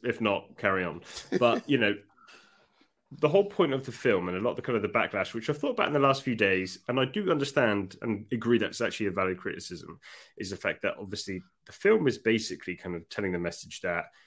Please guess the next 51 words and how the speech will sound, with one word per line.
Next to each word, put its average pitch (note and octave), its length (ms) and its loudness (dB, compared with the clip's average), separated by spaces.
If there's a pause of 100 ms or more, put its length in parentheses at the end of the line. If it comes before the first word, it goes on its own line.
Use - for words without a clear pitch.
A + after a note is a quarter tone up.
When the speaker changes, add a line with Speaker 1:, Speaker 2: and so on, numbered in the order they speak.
(300)
Speaker 1:
you F#2+ 80 -10
shouldn't, F#2+ 440 -2
you G#2+ 100 -8
know, D#2+ 140 -2 (220)
g-, - 140 -10
you, G#2 100 -10 (180)
you A2 100 -10
gotta A2+ 160 8
let G#2+ 160 4
the G2 80 -2
past - 480 0
be. E2 360 -2 (260)
The - 80 -6
past F#2 360 0
is F2 60 -12
kind F#2+ 120 -8
of F2+ 80 -6
what F2+ 160 -2
makes F#2 320 -4
us. - 380 -10
You F2+ 80 -8
shouldn't F#2+ 260 -4
go F#2 80 0
back F2 240 -2
and F2 100 -8
try F2 140 -6
and E2+ 100 -6
change F2 360 -4
things E2 260 -6
or D#2+ 80 -8
kind E2+ 160 -8
of D#2 100 -14
bring E2 200 -6
things D#2+ 240 -6
up. D#2 200 -2 (640)
Speaker 2:
Yeah. D#2+ 300 -10 (440)
Speaker 1:
But B2+ 100 10
then A2+ 200 10
the A2+ 80 8
film C#3 380 8
itself A2 460 6
is - 100 -6
so B2 180 6
kind A2 220 2
of F#2 140 0
reliant G2+ 400 6
on F#2+ 160 -4
nostalgia F2+ 760 2
and F#2+ 140 -4
the F2+ 60 -2
past F2 520 0